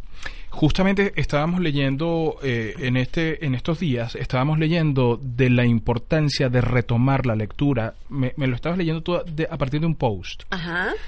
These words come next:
Speaker 1: De retomar la lectura, que hemos perdido, eh, esa, esa habilidad, porque es básicamente una habilidad, ese ejercicio cerebral que es leer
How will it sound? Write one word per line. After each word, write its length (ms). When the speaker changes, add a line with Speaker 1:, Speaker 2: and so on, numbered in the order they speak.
Speaker 1:
De 380
retomar 540
la 60
lectura, 480
que 100
hemos 180
perdido, 800
eh, 440
esa, 340
esa 560
habilidad, 600
porque 300
es 80
básicamente 720
una 100
habilidad, 400
ese 160
ejercicio 1400
cerebral 840
que 240
es 200
leer 480